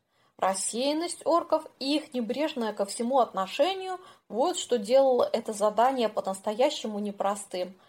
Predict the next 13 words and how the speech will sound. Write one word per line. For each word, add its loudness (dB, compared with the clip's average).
Однако 0
Виит -4
повидал 2
много 4
орков 0
и -10
долгое 2
время -2
находился -2
с -12
ним -6
плечом -4
к -18